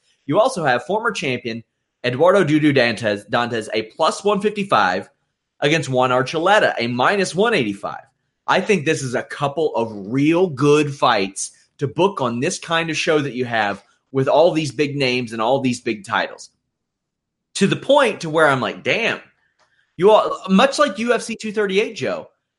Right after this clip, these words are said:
I look at it and I'm like, "Man, they could have spread the wealth a little bit here."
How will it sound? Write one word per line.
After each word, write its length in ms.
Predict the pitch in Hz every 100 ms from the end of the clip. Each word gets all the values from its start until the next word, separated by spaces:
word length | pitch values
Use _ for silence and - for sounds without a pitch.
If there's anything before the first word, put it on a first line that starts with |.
| _
I 120 | - 160
look 240 | 214 262
at 100 | 196
it 60 | 180
and 80 |
I'm 80 | 151
like, 100 | 143
"Man, 180 | 143 139
they 120 | 151
could 140 | 226 196
have 60 |
spread 360 | - - 165 135
the 80 | 117
wealth 340 | 120 127 127
a 60 | 110
little 220 | 98 92
bit 200 | 87 85
here." 280 | 87 62